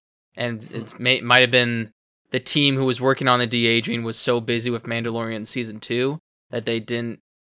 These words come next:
Speaker 1: they couldn't get the same guy to work, or the same team to work on Kenobi.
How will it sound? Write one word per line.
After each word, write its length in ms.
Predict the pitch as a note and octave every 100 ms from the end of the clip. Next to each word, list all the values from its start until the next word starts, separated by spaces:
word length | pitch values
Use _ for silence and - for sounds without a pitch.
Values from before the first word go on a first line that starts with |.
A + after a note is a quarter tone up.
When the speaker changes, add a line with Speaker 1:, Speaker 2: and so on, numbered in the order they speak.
| _ _
Speaker 1:
they 100 | C3
couldn't 200 | B2 D3
get 140 | C3+ C3+
the 60 | -
same 340 | - B2+ B2
guy 360 | A#2+ A#2 A#2+ B2+
to 180 | - B2
work, 480 | A#2+ A#2+ - - _ -
or 60 |
the 60 | A#2
same 260 | - B2 A#2
team 200 | C3 B2
to 80 |
work 240 | A#2 A#2 A2+
on 300 | A2+ A2+ A2+
Kenobi. 540 | A2 A2+ A#2 C3+ E3+